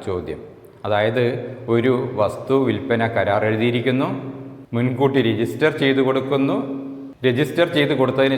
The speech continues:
ശേഷം ആറ് മുതൽ ഒമ്പത് വരെ മാസങ്ങൾക്ക് ഉള്ളിലാണ് വാസ്തവത്തിൽ അതിൻ്റെ പണം ലഭിക്കുകയുള്ളൂ. ഇത്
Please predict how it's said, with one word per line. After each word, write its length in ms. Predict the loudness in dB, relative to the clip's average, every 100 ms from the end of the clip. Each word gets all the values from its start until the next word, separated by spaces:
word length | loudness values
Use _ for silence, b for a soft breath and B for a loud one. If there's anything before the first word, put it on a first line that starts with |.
| 2
ശേഷം 260 | 2 2 2 2
ആറ് 160 | 2 2
മുതൽ 220 | 2 2 2 0
ഒമ്പത് 560 | 0 0 4 4 4 0 2
വരെ 240 | 2 2 2
മാസങ്ങൾക്ക് 920 | 2 0 0 -2 -2 -2 -2 -4 -2 -2 -2 -6 -10 -8 -4
ഉള്ളിലാണ് 720 | -2 2 2 4 2 2 0 0
വാസ്തവത്തിൽ 960 | 0 -2 -2 -2 -2 -2 -6 -4 -4 -6 -6
അതിൻ്റെ 280 | -6 -4 -4 -6 -14 -2
പണം 340 | 0 0 -2 -4 -8 -6
ലഭിക്കുകയുള്ളൂ. 800 | -6 -8 -6 -6 -6 -8 -8 -10 -12 -18 -20 -18 -6
ഇത് 100 | -2